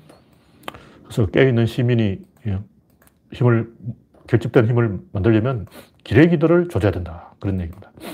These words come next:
그러니까 이 악마를 몰아내지 마-, 않으면 안 되는데, 페이스북에 또 누가 써놨더만, 이 반동 세력들은 기본적으로 독서를 안 해-, 안 해요. 책을 안 읽어. 진중권 같은 인간 봐.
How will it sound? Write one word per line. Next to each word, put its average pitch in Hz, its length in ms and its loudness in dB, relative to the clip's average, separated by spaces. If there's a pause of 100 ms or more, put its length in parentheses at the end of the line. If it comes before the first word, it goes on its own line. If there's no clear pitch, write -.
(1600)
그러니까 110 340 0
이 107 180 -4 (760)
악마를 127 480 2
몰아내지 110 380 2
마-, 92 200 -2
않으면 113 240 -2
안 95 60 -6
되는데, 90 400 -6 (1500)
페이스북에 127 460 2
또 107 200 -4
누가 110 180 2 (300)
써놨더만, 104 560 2 (600)
이 107 80 -4 (1000)
반동 117 280 4
세력들은 143 480 2
기본적으로 165 560 0
독서를 202 600 6
안 90 120 2
해-, 110 220 0 (120)
안 104 120 -6
해요. 107 240 -2
책을 214 240 6
안 107 140 6
읽어. 98 300 -2 (140)
진중권 165 460 0
같은 151 220 0
인간 113 200 0
봐. 92 240 2